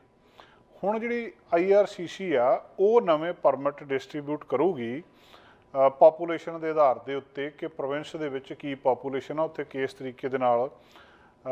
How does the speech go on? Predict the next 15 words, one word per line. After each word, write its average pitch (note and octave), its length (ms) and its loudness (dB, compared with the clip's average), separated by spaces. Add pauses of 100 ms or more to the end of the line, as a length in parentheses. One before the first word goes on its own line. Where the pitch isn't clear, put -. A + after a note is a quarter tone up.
(120)
ਅ, B2+ 40 4
ਡਿਸਟ੍ਰੀਬਿਊਸ਼ਨ C#3+ 600 -6
ਕਰਨੀ C3 360 -2
ਹੈ E3 80 0
ਵੀ E3+ 80 -2
ਡਿਸਪ੍ਰੋਪੋਰਸ਼ਨ D#3+ 920 -2
ਨਾ B2 220 2
ਹੋਵੇ। A2 280 -10 (800)
ਹੁਣ G#3+ 220 0 (320)
ਦੋ D3 260 2
ਵੱਡੇ F#3 260 2
ਸੂਬੇ F#3 380 0
ਆ, F#3 280 2
ontario E3+ 560 2
ਤੇ E3+ 420 -4